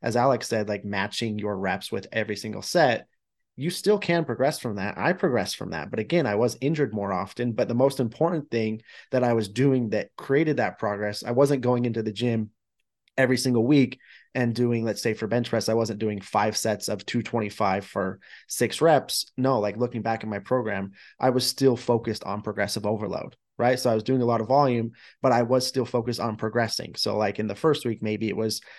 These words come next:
it was four reps I was getting for all of those sets. In the second week, it was five reps for all of those sets. In the third week, it was six reps. In the fourth week, maybe I was pushing for seven reps. So I was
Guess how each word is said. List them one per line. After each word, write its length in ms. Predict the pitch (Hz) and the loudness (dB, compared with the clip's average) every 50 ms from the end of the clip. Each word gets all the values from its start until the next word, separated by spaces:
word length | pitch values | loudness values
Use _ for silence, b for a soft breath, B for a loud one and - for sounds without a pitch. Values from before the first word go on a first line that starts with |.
| B B B | B B B
it 180 | - 120 117 117 | -2 -2 0 2
was 260 | 117 120 120 117 - | 2 2 2 0 -2
four 360 | - - - - 135 131 127 | -6 -4 2 6 6 8 8
reps 260 | 120 117 107 101 - 110 | 6 4 2 0 0 -4
I 60 | 107 | -4
was 100 | 107 101 | -4 -4
getting 160 | - 110 107 | -4 -6 -6
for 160 | 104 - - | -6 -6 -4
all 140 | 92 87 92 | -4 -4 -4
of 80 | 98 98 | -4 -6
those 180 | 101 95 - | -6 -6 -6
sets. 240 | - 101 92 - - | -6 -6 -6 -6 -8
In 80 | 110 104 | -8 -8
the 80 | 104 | -8
second 360 | - - - 151 139 - 120 | -4 0 0 0 0 0 -2
week, 220 | - 110 110 98 - | -4 -4 -4 -2 -2
it 120 | 107 92 | -2 -2
was 240 | 101 107 104 - - B B B B B B _ - | 0 -2 -4 -4 -8 B B B B B B _ 2
five 280 | - 131 127 123 117 113 | 4 4 4 4 4 2
reps 200 | 101 95 - - | 0 -2 -2 -4
for 120 | - 104 | -4 -2
all 100 | 95 87 | -2 -2
of 60 | 85 95 | -2 -4
those 160 | 90 - - | -6 -6 -6
sets. 240 | 101 98 98 - 110 | -6 -6 -6 -6 -8
In 40 | |
the 60 | 107 107 | -8 -4
third 240 | 117 135 135 131 | 0 0 2 2
week, 160 | 123 120 117 113 | 2 0 0 0
it 60 | 113 | -2
was 200 | 110 110 - - | -2 -2 -2 0
six 300 | - - 147 143 - - | 2 2 0 0 0 -4
reps. 280 | 107 - - - - | -4 -4 -4 -4 -6
In 100 | 113 104 | -4 -4
the 120 | 104 107 104 - - _ - | -4 -4 -6 -8 -12 _ 0
fourth 240 | - 147 135 120 - | 2 2 2 2 0
week, 140 | 113 113 - | -2 -2 -2
maybe 180 | 120 113 104 | -2 -2 -2
I 60 | 113 110 | -2 -2
was 100 | 107 - | -4 -4
pushing 320 | - - 107 - 110 110 | -6 -6 -4 -4 -4 -4
for 160 | - - 117 | -4 -4 -4
seven 380 | 110 - - 151 139 117 113 98 | -4 -2 0 2 2 2 0 -2
reps. 240 | 92 82 - - - | -4 -4 -4 -4 -2
So 80 | 117 | 0
I 80 | 113 110 | 0 0
was 160 | 113 113 B | 0 -2 B